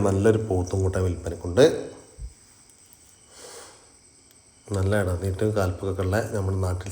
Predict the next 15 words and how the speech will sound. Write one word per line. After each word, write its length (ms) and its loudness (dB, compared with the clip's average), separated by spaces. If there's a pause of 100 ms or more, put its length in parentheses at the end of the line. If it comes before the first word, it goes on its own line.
സെറ്റായ 400 2 (380)
നല്ല 260 0 (120)
തീറ്റയും 340 0
വെള്ളം 160 -2
കൂടിയൊക്കെ 260 -4
ഉള്ള 100 -2 (120)
ഒരു 140 -4
പോത്തും 260 -4
കൂട്ടനാണ് 340 -8
വിൽപ്പനക്കുള്ളത്. 560 0 (2250)
ഈ 100 4
പോത്തിൻ്റെ 400 4 (140)
ചോദിക്കുന്ന 400 2
വില 100 4 (160)
മുപ്പത്തിനാലായിരം 880 -2